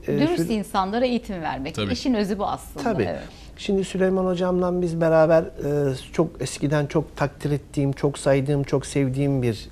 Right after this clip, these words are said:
Speaker 1: e,
Speaker 2: Genç ama başarılı. Konuşacağız
Speaker 1: Evet.
Speaker 2: şimdi. Evet.
Speaker 1: Evet. Ondan işte
Speaker 3: Teşekkür
Speaker 1: beraber
Speaker 3: ederim.
Speaker 1: İzmir'de,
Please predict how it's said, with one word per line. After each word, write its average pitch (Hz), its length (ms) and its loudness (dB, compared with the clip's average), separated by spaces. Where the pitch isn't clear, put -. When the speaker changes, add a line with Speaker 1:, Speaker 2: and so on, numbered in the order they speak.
Speaker 1:
e, - 140 0
Speaker 2:
Genç 226 260 6
ama 359 220 4
başarılı. 311 540 4
Konuşacağız 262 680 8
Speaker 1:
Evet. 370 100 -10
Speaker 2:
şimdi. 262 260 4
Evet. 202 280 4
Speaker 1:
Evet. 131 100 -6
Ondan 185 240 4
işte - 140 -4
Speaker 3:
Teşekkür 175 240 4
Speaker 1:
beraber 165 240 6
Speaker 3:
ederim. 160 140 2
Speaker 1:
İzmir'de, 156 520 4